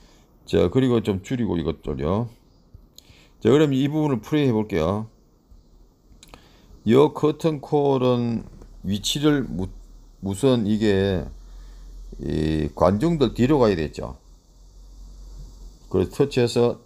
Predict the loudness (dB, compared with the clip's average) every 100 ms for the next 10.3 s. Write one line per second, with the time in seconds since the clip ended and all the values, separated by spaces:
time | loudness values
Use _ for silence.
0 | _ -2 2 2 2 0 0 -2 -2 -2
1 | -2 -2 -6 -10 _ _ -8 -6 -4 -2
2 | 0 0 0 -2 0 2 0 -4 _ _
3 | _ _ _ -20 -20 -20 -20 _ _ _
4 | _ _ -20 -20 -20 -12 0 2 4 2
5 | 2 2 0 -2 -8 _ _ -20 -20 -20
6 | -20 -20 -20 -20 -20 -20 -20 -20 -20 -20
7 | -20 -20 -20 -20 -6 2 4 4 0 2
8 | 2 2 0 0 -2 2 0 0 -8 -4
9 | 0 2 2 0 0 0 2 0 0 -2
10 | -2 -4 -6